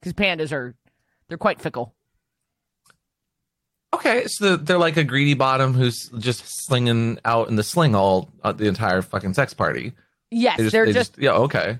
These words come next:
Speaker 1: they're, they're exhibitionists in the sense that they're in a zoo and everyone's watching them, but there's no sex happening. So they m-, created panda porn to get pandas to, um,
Speaker 2: It's
Speaker 1: procreate.
Speaker 2: literally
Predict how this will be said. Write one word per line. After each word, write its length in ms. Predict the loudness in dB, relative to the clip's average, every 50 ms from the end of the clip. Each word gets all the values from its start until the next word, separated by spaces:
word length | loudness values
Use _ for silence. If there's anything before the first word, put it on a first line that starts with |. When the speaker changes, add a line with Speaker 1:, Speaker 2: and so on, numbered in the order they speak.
| -6 -2
Speaker 1:
they're, 260 | 0 2 2 2 2
they're 260 | 4 4 2 2 2 0
exhibitionists 1000 | -2 -4 -2 -2 -2 0 0 0 -2 -2 -2 -4 -2 -2 -2 -4 -4 -8 -8 -6
in 180 | -6 -4 -4 -4
the 100 | -6 -4
sense 300 | -2 -2 -2 -2 0 0
that 180 | 0 0 2
they're 180 | 0 -2 -2 -2
in 80 | -4
a 60 | -6 -4
zoo 480 | -2 0 0 0 0 -2 -4 -8 -12 -10
and 120 | -6 -2 -2
everyone's 320 | 0 0 -2 -4 -4 -2
watching 360 | 0 2 2 2 0 -4 -6 -8
them, 180 | -6 -6 -2
but 140 | -2 -2 -2
there's 180 | 0 -2 -2 0
no 140 | 0 0 0
sex 480 | 0 0 -2 -2 -4 -10 -18 -20 -20 _
happening. 600 | _ -6 -4 -4 -4 -4 -8 -14 -18 -20 -20 -20 -20 _ _ _ _ _ _ _ _ _ _ _ _ _ _ _ _ _ _ -6
So 400 | 2 4 6 6 6 4 0 -2
they 200 | -2 0 2 2
m-, 160 | 0 0 -4
created 480 | -4 -4 -2 2 4 4 4 4 0 0
panda 260 | 0 0 0 0 -2
porn 240 | -6 -6 -6 -6 -6
to 80 | -6
get 240 | -2 -2 -2 -2 -4 _ _
pandas 480 | -6 -4 -2 -2 -2 -4 -8 -10 -12 -12 -12
to, 400 | -10 -10 -8 -8 -10 -12 -14 -18 _ _ _ _ _ _ _ _ _ _ _ _ -2
um, 480 | -2 0 0 0 -2 -4 -6 -10 -6 -4 -4
Speaker 2:
It's 180 | -4 -4 -6
Speaker 1:
procreate. 500 | -4 -2 0 0 0 -2 -4 -4 -2 0
Speaker 2:
literally 380 | 0 0 2 2 2 2 0